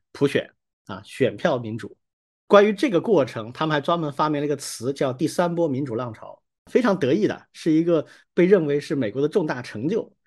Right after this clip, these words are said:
哎，结果过了几年，发现不太对劲啊，这些改造之后的国家呢，就不论经济啊、民生啊都没有见好，反而有些更差了。于是帝国的这些大祭司们啊，这些学者们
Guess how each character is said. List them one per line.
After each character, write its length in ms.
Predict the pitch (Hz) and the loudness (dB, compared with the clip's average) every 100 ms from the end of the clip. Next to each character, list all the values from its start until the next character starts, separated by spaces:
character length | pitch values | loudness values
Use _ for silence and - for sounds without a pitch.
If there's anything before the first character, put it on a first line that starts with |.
| _ _ _ _ _ | _ _ _ _ _
哎， 180 | 170 370 | 2 2
结 140 | - 285 | 0 0
果 120 | 185 | 2
过 240 | - 349 | 2 2
了 80 | 226 | 2
几 200 | 139 123 | 2 -2
年， 240 | 117 117 143 | -2 -2 -2
发 120 | 190 | -2
现 220 | 180 135 | 0 -2
不 80 | 143 | -2
太 140 | - | -2
对 160 | 185 196 | 0 -2
劲 240 | 185 - - _ _ _ _ | -2 -8 -10 _ _ _ _
啊， 200 | 107 98 | -10 -8
这 120 | - | -4
些 120 | 208 | 0
改 280 | 240 110 104 | 0 0 -2
造 200 | 123 220 | 2 0
之 100 | 175 | 0
后 120 | 190 | 0
的 100 | 190 139 | 0 0
国 120 | 135 | 0
家 180 | 147 151 | 0 0
呢， 120 | 156 | -2
就 220 | 151 151 - - _ - | -2 -4 -6 -20 _ 0
不 80 | |
论 180 | 160 202 | 4 4
经 300 | 151 208 208 | 2 -2 0
济 220 | 190 185 | 2 2
啊、 120 | 151 135 | 2 0
民 300 | 127 156 185 | 0 0 0
生 220 | 202 190 | -2 -2
啊 100 | 139 | -2
都 140 | 160 | -2
没 160 | 170 208 | 0 0
有 120 | 147 | 0
见 280 | 127 151 120 | 0 -2 -2
好， 240 | - - | -8 -14
反 200 | - 101 | -12 -10
而 140 | 104 190 | -4 0
有 100 | 107 | 0
些 120 | 170 | 0
更 180 | 196 156 | 0 2
差 280 | 240 240 | 0 0
了。 120 | 92 - _ _ _ _ _ _ _ _ _ | -2 -10 _ _ _ _ _ _ _ _ _
于 120 | 143 | 2
是 240 | 175 185 165 | 2 2 0
帝 220 | 208 165 | 0 -2
国 180 | 139 147 | 0 0
的 80 | |
这 200 | 151 147 | 2 0
些 440 | 131 143 147 147 - | -2 0 0 -2 -6
大 200 | - 139 | -4 -4
祭 220 | 135 160 | -2 -2
司 220 | 131 - 160 | -2 -2 -2
们 160 | 120 | -2
啊， 160 | 113 107 | -6 -8
这 80 | 131 | -6
些 120 | 147 | -6
学 300 | - 123 160 | -6 0 2
者 160 | 156 | 2
们 240 | 101 104 | -2 -8